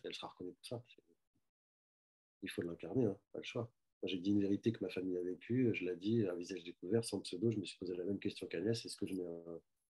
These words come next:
un pseudo ? Je l'avais fait dans le podcast de Francopolis, en disant, il y a des risques. Bah, ils sont là, hein, ils sont comme ça. Et donc, le message, c'est peut-être, euh, ouais, ouais, si on incarne celui qui est porteur du message,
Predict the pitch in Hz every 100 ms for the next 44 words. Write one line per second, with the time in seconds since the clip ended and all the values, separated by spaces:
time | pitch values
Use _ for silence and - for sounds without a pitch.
0 | 92 - 98 107 120 92 90 104 90 87
1 | 87 - 92 98 87 - 90 - - 113
2 | 143 - _ _ _ - 90 98 95 87
3 | 98 131 - _ _ _ _ _ _ _
4 | 78 82 80 - 85 113 104 95 - -
5 | 82 - 120 - _ _ _ - 85 90
6 | - 92 - 113 - 85 104 - 95 87
7 | 101 101 113 - 85 85 101 95 87 87
8 | 98 - - 85 98 82 85 - 110 101